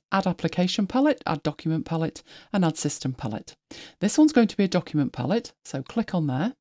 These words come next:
You're prompted for a name. I tend to call my first document palette Document. Seems logical to me.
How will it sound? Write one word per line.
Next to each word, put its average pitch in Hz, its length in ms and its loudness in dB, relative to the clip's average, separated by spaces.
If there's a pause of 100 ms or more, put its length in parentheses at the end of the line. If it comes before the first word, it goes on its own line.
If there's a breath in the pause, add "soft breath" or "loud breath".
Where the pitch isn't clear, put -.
(280)
You're 220 80 6
prompted 302 400 6
for 240 160 4
a 214 40 8
name. 170 380 6 (240)
I 294 140 6
tend 330 280 8
to 269 80 6
call 233 280 6
my 208 160 6
first 302 420 6
document 156 500 2
palette 135 480 -2
Document. 139 680 -2 (260)
Seems 190 300 8
logical 160 460 4
to - 180 -2
me. 123 280 0